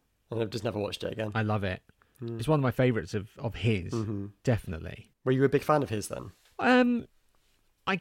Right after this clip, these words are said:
Speaker 2: can be.
Speaker 1: Mm.
Speaker 2: Um, I don't like Ace Ventura.
Speaker 1: Really?
Speaker 2: I didn't particularly, yeah, I didn't particularly like Dumb and Dumber.
Speaker 1: Oh.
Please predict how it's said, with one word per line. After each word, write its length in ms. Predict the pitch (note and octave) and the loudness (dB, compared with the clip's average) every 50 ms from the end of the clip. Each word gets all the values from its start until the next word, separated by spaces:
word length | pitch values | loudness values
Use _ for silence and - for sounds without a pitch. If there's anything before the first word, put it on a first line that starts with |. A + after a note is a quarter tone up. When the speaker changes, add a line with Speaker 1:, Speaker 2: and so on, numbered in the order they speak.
| - _ | -4 _
Speaker 2:
can 680 | - - - - F3+ G3+ G#3 G#3 G3 G3 F#3 E3+ C#3+ - - | -8 -6 -4 0 2 4 4 6 6 4 4 2 0 0 -2
be. 360 | F#2 E2+ D#2 D2 D#2 F#2 G#2+ | -2 -2 -2 -2 -4 -4 -4
Speaker 1:
Mm. 300 | A2+ G#2+ G#2 F#2+ F#2+ F#2+ F#2+ - - _ _ _ | -4 -4 -4 -6 -8 -10 -12 -14 -18 _ _ _
Speaker 2:
Um, 280 | C3+ C3+ C#3+ C#3+ - - | 0 2 2 2 2 2
I 80 | D3+ D3 | 2 2
don't 240 | - E3+ E3+ F3 C3+ | 6 6 6 6 6
like 220 | C#3+ C#3 C3+ - | 2 2 2 2
Ace 180 | B2+ A#2+ - - | 2 2 2 0
Ventura. 680 | A#2 G#2 G2 - - G#2+ F#2 E2 E2+ F2 F#2 G#2+ A2 - | -2 -4 -2 -2 -2 -2 -2 0 -2 -2 -2 -2 -2 0
Speaker 1:
Really? 540 | C3+ G3 A#3 B3 C4 C4 A3+ D#3+ A2+ F#2+ F2+ | 2 2 4 4 4 4 4 4 2 2 2
Speaker 2:
I 60 | C#3+ | 2
didn't 160 | E3 D#3+ C#3+ | 2 2 0
particularly, 640 | - - - - - D3+ C#3+ - - B2 B2 A#2+ - - | -2 -6 -6 0 2 2 2 2 0 -2 -2 -2 -2 -4
yeah, 320 | B2 D3 D3+ D#3 D3+ D3 | -2 0 2 2 4 2
I 60 | C#3 | 2
didn't 220 | C#3+ D3+ F#3+ F3+ C#3 | 2 2 2 0 0
particularly 480 | D3+ - - F3 E3 - - C#3 B2 | -2 -2 0 0 0 0 0 0 0
like 200 | B2 A#2 G2 F#2 | 0 0 -2 -2
Dumb 200 | - - B2+ A#2+ | -2 0 0 2
and 180 | A#2 A2+ G#2+ - | 2 0 0 0
Dumber. 280 | - B2 A#2 G2+ E2+ D#2+ F3 | 0 0 2 2 0 -2 -2
Speaker 1:
Oh. 240 | G3 F3+ C3 G2+ | -2 -4 -4 -6